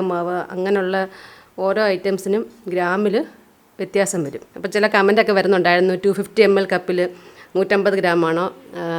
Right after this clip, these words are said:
ഗ്രാമിൽ പറയുമ്പോൾ. ടു ഫിഫ്റ്റി എം എൽ കപ്പിൽ ഞാൻ ഗ്രാമിൽ അളവ് പറയുമ്പോൾ അതിന് വ്യത്യാസം വരും. ചിലപ്പോൾ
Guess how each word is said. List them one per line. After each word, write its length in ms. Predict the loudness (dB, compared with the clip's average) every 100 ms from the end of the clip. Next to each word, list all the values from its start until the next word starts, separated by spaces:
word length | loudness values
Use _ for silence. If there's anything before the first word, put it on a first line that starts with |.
| -4 -2
ഗ്രാമിൽ 360 | 2 4 2 2
പറയുമ്പോൾ. 400 | 2 2 2 2 -2 -4 -8
ടു 60 | -2
ഫിഫ്റ്റി 240 | -2 4 4
എം 60 | 6 4
എൽ 60 | 2
കപ്പിൽ 240 | 0 2 4
ഞാൻ 120 | 4 2 2
ഗ്രാമിൽ 400 | 4 4 4 4 4
അളവ് 180 | 2 2
പറയുമ്പോൾ 300 | 0 0 0 0
അതിന് 140 | 0 0
വ്യത്യാസം 360 | 2 2 2 -2
വരും. 140 | -4 -12 -20 -20 -20 -10
ചിലപ്പോൾ 240 | -6 0